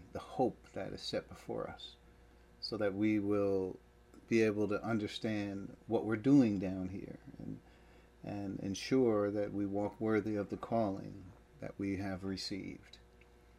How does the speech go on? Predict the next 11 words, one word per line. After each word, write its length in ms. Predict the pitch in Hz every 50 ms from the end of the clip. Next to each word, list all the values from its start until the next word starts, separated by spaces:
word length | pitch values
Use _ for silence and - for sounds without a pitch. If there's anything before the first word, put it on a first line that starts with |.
| - - -
We 80 | - 104
thank 360 | - - 113 113 104 - -
you 100 | 101 95
for 480 | 90 - - 98 98 92 92 95 90 - - - - - - - - - -
this 180 | - 104 95 -
calling. 460 | - - 107 98 - - - - - - - - - - - - - - - - - - - - - - - - - - - - - - - - - - - - -
And 180 | 57 57 - - - - - - - - - -
our 120 | 110 110 104
gratitude 880 | 90 - 110 110 113 117 113 110 - - - 117 - - - 107 107 101 - - - - - - - - - - -
is 500 | - 127 113 107 104 107 - - - - - - - - - - - - -
also 640 | 117 127 127 127 120 - - - - 57 - -